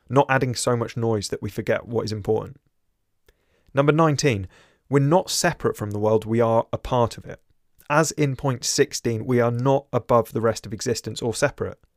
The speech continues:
We are an intrinsic part of the global ecosystem, and we cannot act without consequence. The more we reconnect with this truth, and the more we respect and revere nature and the cosmos, the more symbiotic that relationship will become,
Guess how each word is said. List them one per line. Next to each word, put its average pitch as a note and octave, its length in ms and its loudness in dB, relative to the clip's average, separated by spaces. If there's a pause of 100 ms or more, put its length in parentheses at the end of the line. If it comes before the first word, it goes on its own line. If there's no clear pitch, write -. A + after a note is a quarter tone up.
(480)
We B2+ 260 2
are B2 380 2
an A#2 140 -2
intrinsic C#3+ 640 -4
part B2 340 2
of A2 80 -6
the A2+ 100 -2
global A#2+ 360 4
ecosystem, C3+ 680 -2 (180)
and C3 120 0
we B2 80 -2
cannot - 400 -2
act - 260 -4
without A#2 240 0
consequence. - 760 -8 (400)
The A#2 60 -4
more C3+ 380 6
we C#3+ 160 -2
reconnect C3+ 640 -2
with G#2+ 160 -2
this C#3 220 4
truth, G2 400 -6 (220)
and A2+ 180 -2
the A2 40 -2
more B2 260 2
we C#3+ 160 -2
respect C3+ 600 -2
and A2+ 140 -2
revere A2 400 2
nature B2 380 -2
and A#2+ 120 -4
the C3+ 60 -2
cosmos, A2 540 0 (220)
the G#2+ 60 -4
more A#2 260 2
symbiotic C3+ 720 2
that A2 140 -4
relationship G#2 520 -6
will G#2 80 -4
become, - 400 -10